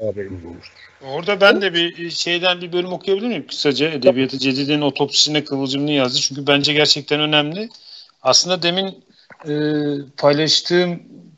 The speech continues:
Speaker 2: bölümü yazan Fethi Naci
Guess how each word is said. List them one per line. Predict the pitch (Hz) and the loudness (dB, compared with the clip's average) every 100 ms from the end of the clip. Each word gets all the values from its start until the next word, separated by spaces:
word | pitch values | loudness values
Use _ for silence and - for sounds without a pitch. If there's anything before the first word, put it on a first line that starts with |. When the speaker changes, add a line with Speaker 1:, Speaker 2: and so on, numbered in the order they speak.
| _ _ _ _ - | _ _ _ _ 0
Speaker 2:
bölümü | 147 147 160 170 | 2 2 2 0
yazan | 165 151 131 147 | 2 2 2 2
Fethi | 135 - 143 - 165 | 0 0 0 0 2
Naci | 160 160 147 170 | 6 6 6 0